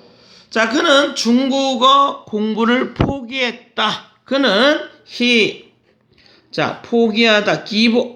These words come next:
up이죠. give up인데 우리가 과거 시제니까 gave up이 됩니다.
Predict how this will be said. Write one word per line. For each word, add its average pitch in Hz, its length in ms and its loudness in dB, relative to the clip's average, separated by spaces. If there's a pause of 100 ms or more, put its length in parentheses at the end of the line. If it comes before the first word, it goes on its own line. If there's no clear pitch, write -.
up이죠. 247 600 2
give 208 440 -2
up인데 254 680 0 (260)
우리가 147 440 -2
과거 220 520 2
시제니까 214 920 0
gave 226 680 2 (240)
up이 196 440 2
됩니다. 151 420 -2